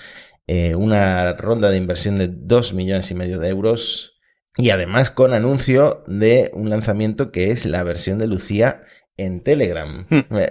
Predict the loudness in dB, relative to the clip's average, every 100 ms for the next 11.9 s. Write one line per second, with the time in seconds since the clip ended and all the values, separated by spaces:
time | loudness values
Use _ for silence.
0 | -2 2 2 4 4 4 2 -2 -4 -6
1 | -8 -8 -6 -6 -2 2 2 4 2 2
2 | 0 0 0 0 -2 2 2 2 -2 -4
3 | -2 -2 -4 -6 -6 -4 -4 -2 -2 -4
4 | -8 -2 -2 -2 -4 -8 -4 0 2 2
5 | -2 -2 -2 -2 -2 -2 0 -2 -2 -4
6 | -8 0 4 4 2 -4 -6 -4 -4 -2
7 | -6 -14 -20 -20 -4 -2 0 0 0 -2
8 | 0 -2 -2 -2 0 0 0 -2 -4 -4
9 | -10 -18 -20 0 4 6 6 4 0 0
10 | 0 2 4 2 -2 -4 -2 -2 -2 -2
11 | -2 -2 -6 -16 -20 -18 -8 -4 -2